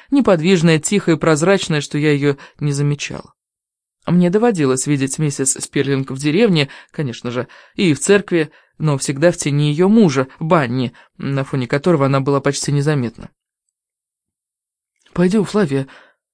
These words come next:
сказала она голосом слишком низким для такого хрупкого создания и, взяв мою руку в клещи, повела меня к лестнице. Довольно комично, что мной руководит создание ниже меня ростом.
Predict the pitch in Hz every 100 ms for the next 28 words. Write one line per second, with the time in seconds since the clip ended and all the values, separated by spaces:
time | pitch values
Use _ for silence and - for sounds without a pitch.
0 | - - 147 143 139 139 131 180 160 151
1 | 135 156 - 170 180 196 180 - 131 -
2 | - - 151 143 143 143 143 160 151 143
3 | 135 135 156 147 220 185 151 - - -
4 | 156 147 151 143 139 139 147 139 - 175
5 | 202 202 165 156 143 143 143 139 139 123
6 | 120 - - - _ _ _ _ _ _
7 | _ _ _ _ _ _ _ _ 165 170
8 | 180 226 311 294 220 - 190 190 190 185
9 | 175 185 185 170 170 175 151 147 185 175
10 | 151 147 147 147 139 117 - 113